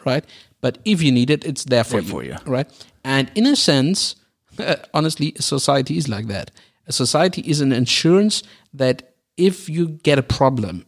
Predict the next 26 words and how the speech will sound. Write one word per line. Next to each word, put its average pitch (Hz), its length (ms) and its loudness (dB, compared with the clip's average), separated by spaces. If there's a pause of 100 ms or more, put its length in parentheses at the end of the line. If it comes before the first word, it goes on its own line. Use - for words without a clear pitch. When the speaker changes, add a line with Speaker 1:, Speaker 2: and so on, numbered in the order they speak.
Speaker 1:
in 131 140 2
your 127 140 2
life, 110 400 -4 (340)
the 117 80 -6
society 117 600 0
helps 107 360 -4
you, - 60 -6
Speaker 2:
Yeah, - 120 -12 (140)
yeah, 127 140 -2
Speaker 1:
right? 165 220 2
Speaker 2:
yeah. 185 160 0
Speaker 1:
So, 147 220 2
so, 135 180 0
uh, 123 300 -6
so 139 200 0
a 127 60 2
government, 190 760 0 (360)
a 123 60 0
nation, 165 680 2
and 131 100 -2
a 120 40 0
society 123 680 -2
is 131 220 -6
like 117 220 -2
an 120 80 -4
insurance. 120 420 -4